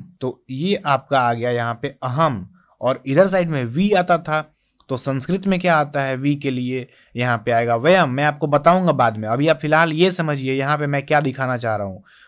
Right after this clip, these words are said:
और ये सारी चीज़ हम बाद में करेंगे, अभी आप ये समझिए। जो मध्यम पुरुष है संस-, और इंग्लिश में यहाँ पे आता है सेकेंड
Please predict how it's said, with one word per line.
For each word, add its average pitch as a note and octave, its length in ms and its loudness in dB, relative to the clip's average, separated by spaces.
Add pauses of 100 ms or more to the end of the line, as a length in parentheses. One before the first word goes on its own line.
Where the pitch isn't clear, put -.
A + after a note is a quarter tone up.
(220)
और D3+ 460 6 (320)
ये E3+ 140 4
सारी F3 220 6
चीज़ F3 120 2
हम E3 120 2
बाद D#3 180 4
में E3+ 120 0
करेंगे, D3+ 300 0
अभी E3 200 2
आप D#3 140 2
ये D#3+ 140 0
समझिए। G#2+ 460 -6 (260)
जो D3+ 120 0
मध्यम D#3+ 500 4
पुरुष F#3+ 380 -2
है B2 360 0
संस-, C#3+ 360 -4 (120)
और C#3+ 280 0
इंग्लिश F#3 340 -2
में F#3+ 100 2
यहाँ D#3 180 2
पे C3 100 -2
आता A#2+ 240 0
है C3+ 60 2
सेकेंड G3+ 460 0